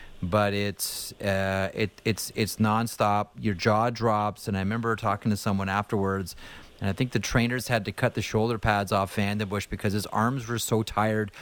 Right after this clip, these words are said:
he couldn't lift them up to get his <laughs> shoulder pads, to get his shoulder pads off. That's the other one that I tend to direct people to. Nonetheless, um, listen, I would love to have you back on and, and, and talk more about, uh, yourself and, and the game as well, and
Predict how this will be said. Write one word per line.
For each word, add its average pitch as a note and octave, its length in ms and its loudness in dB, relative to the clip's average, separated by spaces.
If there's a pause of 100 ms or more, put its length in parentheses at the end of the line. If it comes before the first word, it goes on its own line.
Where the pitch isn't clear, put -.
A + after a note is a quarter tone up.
(160)
he A#2 140 2
couldn't D3+ 420 2
lift C#3+ 240 0
them A2+ 160 2
up A2+ 220 2
to - 80 -6
get G2+ 160 0
his G#2+ 80 -2
<laughs> - 100 -2
shoulder D#3+ 460 2
pads, B2 500 2 (240)
to F#3 220 6
get F#3+ 100 4
his D#3 140 2
shoulder C3+ 400 2
pads G#2 400 0
off. G2 240 0
That's A#2+ 220 -4
the A2+ 120 0
other A#2+ 160 2
one A2+ 160 -2
that G#2+ 80 -2
I G#2 200 -2 (680)
tend B2 220 2
to A#2+ 80 -4
direct A#2+ 360 0
people A2 320 0
to. G#2+ 320 0
Nonetheless, A#2+ 800 0
um, C3+ 460 2 (180)
listen, E3+ 300 4
I E3+ 80 8
would F3+ 100 4
love E3 140 4
to D#3 80 2
have C#3 160 2
you B2+ 80 -2
back B2 240 2
on A#2 180 4
and, G#2 240 -2
and, G#2 300 -2
and G#2+ 160 -2
talk B2 240 0
more A#2 200 4
about, A#2 380 0
uh, G#2 160 2
yourself A2+ 640 0
and, G#2 220 -2
and A2 180 0
the G#2+ 40 -4
game A#2+ 340 -2
as G2+ 120 -8
well, A2+ 300 2
and G#2 140 -4